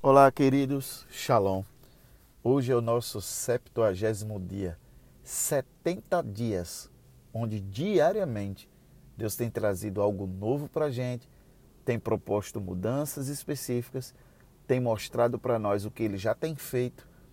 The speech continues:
e tem retirado de dentro de nós pra fazer fluir na nossa mente aquilo de melhor que Ele plantou em nós.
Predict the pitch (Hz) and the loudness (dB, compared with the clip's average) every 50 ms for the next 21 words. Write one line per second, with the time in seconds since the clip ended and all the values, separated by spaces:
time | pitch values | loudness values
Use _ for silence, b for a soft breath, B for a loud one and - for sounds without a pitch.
0 | B B B - - - - 123 120 - - 131 127 123 117 107 139 151 165 - | B B B -20 -20 -10 -6 -6 -6 -4 -2 -2 0 0 0 0 0 -2 -2 -4
1 | - 160 135 117 113 113 120 135 131 139 143 - B B B B B B B B | -6 -4 0 2 2 2 2 2 0 -2 -6 -10 B B B B B B B B
2 | B - - - 117 110 101 98 135 147 180 190 180 - 170 156 143 131 107 101 | B -14 -8 -4 -4 -2 -2 0 0 0 0 -2 -2 -2 -2 -2 -2 -2 0 0
3 | 92 90 90 90 - - - 107 101 - 117 110 101 110 139 131 - - - 165 | 0 0 0 -2 -4 -4 -2 -2 -2 0 0 0 0 0 -2 -4 -4 -4 -2 -2
4 | 135 120 127 147 175 185 175 147 117 110 104 98 101 110 123 139 - - 160 151 | 0 0 0 0 0 -2 -2 -2 -2 -2 -2 -2 -2 -2 -2 -2 -2 -2 -4 -2
5 | 131 123 123 120 123 123 - - - B B B B B B B B B B B | -2 -2 -4 -4 -4 -6 -10 -14 -20 B B B B B B B B B B B
6 | 107 - - - 143 127 127 113 120 151 156 160 143 117 113 110 110 120 - - | -2 -2 -2 -2 0 0 0 0 0 -2 0 0 0 0 2 2 2 0 0 -2
7 | 117 113 113 - - 110 110 98 - - 107 104 107 98 92 87 87 90 - - | -4 -4 -2 -2 0 0 0 0 -2 -2 -2 0 0 -2 -2 -4 -6 -6 -8 -12
8 | - | -16